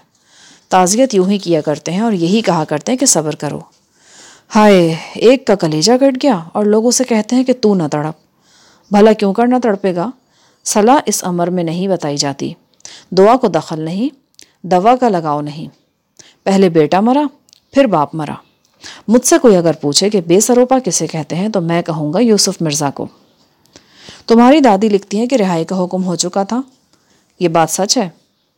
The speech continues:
اگر سچ ہے تو جوان مرد ایک بار دونوں قیدوں سے چھوٹ گیا۔ نہ قید حیات رہی، نہ قید فرنگ۔ ہاں صاحب، وہ لکھتی ہیں کہ پینشن کا روپیہ مل گیا تھا،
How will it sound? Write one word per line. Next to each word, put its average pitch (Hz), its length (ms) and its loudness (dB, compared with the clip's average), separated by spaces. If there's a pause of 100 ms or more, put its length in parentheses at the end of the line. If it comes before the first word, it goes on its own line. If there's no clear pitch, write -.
(320)
اگر 170 240 0
سچ 226 280 0
ہے 269 60 2
تو 269 120 -2
جوان 170 320 -2
مرد 202 220 -2
ایک 175 240 -2
بار 196 200 0
دونوں 196 360 -2
قیدوں 170 360 -2
سے 208 220 -4
چھوٹ 175 320 -6
گیا۔ 151 180 -10 (720)
نہ 180 80 2 (100)
قید 170 220 0 (100)
حیات 151 300 -2
رہی، 233 300 0 (120)
نہ 175 120 -4 (100)
قید 160 200 -2 (100)
فرنگ۔ 156 240 -4 (920)
ہاں 254 120 8
صاحب، 160 340 0 (480)
وہ 202 200 4
لکھتی 214 300 2
ہیں 214 100 -2
کہ 240 80 0
پینشن 214 400 -4
کا 208 120 -2
روپیہ 170 240 -4
مل 156 200 -6
گیا 147 200 -4
تھا، 160 200 -10